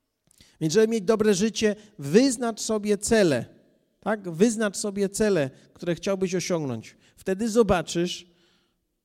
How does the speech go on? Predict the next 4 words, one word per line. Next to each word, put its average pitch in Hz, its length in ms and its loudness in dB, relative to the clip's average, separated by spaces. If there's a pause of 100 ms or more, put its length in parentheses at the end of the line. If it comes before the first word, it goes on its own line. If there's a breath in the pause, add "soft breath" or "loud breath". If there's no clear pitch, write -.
(760)
po 208 140 4
drodze, 165 760 2
że 170 260 -4 (560)
osiągasz 196 840 2